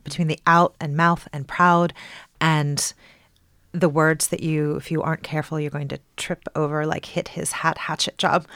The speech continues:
is really remarkable. And then moving towards the last stanza again and coming to that line, a chorus of hard comparison. He's made these comparisons from looking internally, the, the poem to think,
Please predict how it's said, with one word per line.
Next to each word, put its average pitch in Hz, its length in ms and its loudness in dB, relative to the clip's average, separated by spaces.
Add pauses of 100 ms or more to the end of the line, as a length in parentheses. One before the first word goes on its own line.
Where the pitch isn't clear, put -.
(540)
is 170 200 4
really 175 200 4
remarkable. 160 680 0 (680)
And 190 160 6
then 180 140 6
moving 185 300 6
towards 156 500 0
the 175 180 -4
last 156 520 2
stanza 160 320 -2
again 156 240 -2
and - 120 -6
coming 185 300 0
to - 80 -6
that 151 240 0 (480)
line, 170 420 6
a - 120 -6
chorus 170 440 0
of - 120 -14
hard 165 280 -2
comparison. 160 640 0
He's 147 200 -6
made 180 180 2
these 185 160 -2
comparisons 151 720 -2
from 151 340 -2 (640)
looking 170 300 2
internally, 151 720 0
the, - 120 -10 (500)
the 165 140 -2
poem 165 300 0
to - 100 -10
think, 151 480 -4